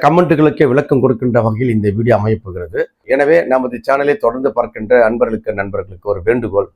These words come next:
சப்ஸ்கிரைப் பண்ணுங்க, ஷேர் பண்ணுங்க, லைக் பண்ணுங்க, குறிப்பாக கமெண்ட் பண்ணுங்க என்று உங்களை அன்போடு கேட்டுக்கொள்கிறேன். ஏன்னா இது ஒரு சோஷியல் அவேர்னஸ் சேனல், உங்களுக்கான ஒரு சேனல். ஓகே,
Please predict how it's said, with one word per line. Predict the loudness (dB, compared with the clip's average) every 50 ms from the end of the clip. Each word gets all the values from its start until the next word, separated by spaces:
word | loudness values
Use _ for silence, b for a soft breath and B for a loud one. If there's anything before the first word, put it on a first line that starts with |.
| _ _ -6
சப்ஸ்கிரைப் | -4 -4 -2 -2 -4 -6 -6 -4
பண்ணுங்க, | -2 -2 2 2 2 2
ஷேர் | 2 0 0 0 -2 -4
பண்ணுங்க, | -4 -2 0 0 0
லைக் | 0 -2 -4 -6
பண்ணுங்க, | -8 -8 -8 -6 _
குறிப்பாக | -2 -2 -2 0 _ 0 0 0 -2 -4
கமெண்ட் | _ -2 0 0 0 0 -2 -2
பண்ணுங்க | -4 -2 0 2 2 2 2
என்று | 2 0 0 -2
உங்களை | 0 0 -2
அன்போடு | -2 -2 -4 -6 -6 -6
கேட்டுக்கொள்கிறேன். | -8 -14 -18 -18 _ -20 -20 -18 -8 -6
ஏன்னா | -6 -2 0 -2 -2 -2 -4 b b _
இது | 0 2 4 4 4 4
ஒரு | 2 2 2 0
சோஷியல் | 2 2 4 4 2 2 0 0 0 2 0
அவேர்னஸ் | 0 2 2 2 2 4 2 2 0 0 0
சேனல், | 0 2 2 2 0 0
உங்களுக்கான | 0 0 0 2 2 2 0 0 0 0 0 0 2 2
ஒரு | 0 0 -2 -4
சேனல். | -2 -2 0 0 0 0 -4 -6 _ _ -2
ஓகே, | 0 0 0 -2 -6